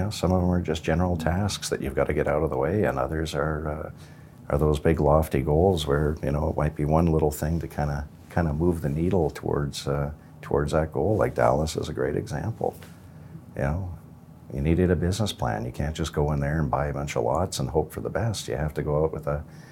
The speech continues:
with a plan. You have to procure some financing. You have to, uh,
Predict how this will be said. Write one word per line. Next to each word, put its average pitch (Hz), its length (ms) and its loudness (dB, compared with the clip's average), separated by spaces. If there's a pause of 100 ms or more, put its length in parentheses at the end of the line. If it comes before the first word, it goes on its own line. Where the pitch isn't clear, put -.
(240)
with - 160 2
a - 40 2
plan. 78 400 0
You 60 80 -2
have 76 200 0
to 76 80 -4
procure 76 360 0
some 76 180 -2
financing. 87 720 -2
You 67 60 -8
have 73 240 -2
to, 76 340 0
uh, 76 200 -2